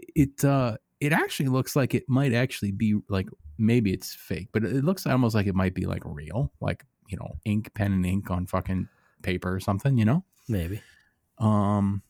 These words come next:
Speaker 1: who knows? But, like, <laughs> you're already preloaded because they're like, "Hey, we're taking our music seriously. Here's our press kit. Here's what we like," and that sort of thing. And you're already halfway to fucking Flushing.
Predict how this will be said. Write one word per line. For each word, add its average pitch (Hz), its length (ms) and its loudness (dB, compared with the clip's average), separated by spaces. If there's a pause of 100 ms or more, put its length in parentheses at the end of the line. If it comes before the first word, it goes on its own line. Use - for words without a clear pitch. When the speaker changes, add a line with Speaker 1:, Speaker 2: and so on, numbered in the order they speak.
(300)
Speaker 1:
who 127 100 4
knows? 101 420 2 (680)
But, 139 180 0
like, 143 440 0
<laughs> - 40 -6 (1400)
you're 254 420 6
already 226 460 6
preloaded 165 840 2
because 139 320 2
they're 127 80 -4
like, 135 280 0 (380)
"Hey, 147 160 6
we're 131 160 2
taking 135 320 2
our 113 80 2
music 113 320 2
seriously. 117 500 0
Here's 110 220 0
our 104 120 0
press 104 280 -2
kit. - 240 -2
Here's 98 220 0
what 82 100 -4
we 87 140 -6
like," 98 320 -4
and 95 120 -6
that 92 140 -4
sort 95 220 -6
of 95 80 -8
thing. 92 240 0
And 92 80 2
you're 98 120 2
already 101 300 2
halfway 92 400 0
to 101 80 -8
fucking 92 360 -4
Flushing. 92 540 -6